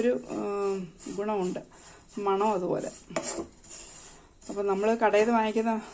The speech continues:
പൊടിക്കൊക്കെ ഓരോ, പിന്നെ അത് കേടാകാതിരിക്കാൻ പ്രിസർവേറ്റീവ്സും കളറും, പിന്നെ അത് കഴുകത്തുമില്ല,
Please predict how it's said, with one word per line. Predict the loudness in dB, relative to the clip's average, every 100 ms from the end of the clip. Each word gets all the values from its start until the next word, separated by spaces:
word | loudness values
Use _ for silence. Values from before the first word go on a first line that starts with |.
| -8
പൊടിക്കൊക്കെ | -6 -4 -4 -4 -2 0
ഓരോ, | 2 0 -2 -12 -20 -20 -20 -12
പിന്നെ | -6 0 2 2
അത് | 0 2
കേടാകാതിരിക്കാൻ | 2 6 6 4 2 0 -2 -2
പ്രിസർവേറ്റീവ്സും | 0 4 4 4 0 0 -2 -4 -4
കളറും, | 2 4 6 4 0 -4 -16 -20 -20 -20 -20 -20 -20 _ -6
പിന്നെ | -2 2 2
അത് | 6 6 4 -2 0
കഴുകത്തുമില്ല, | 2 4 2 2 2 2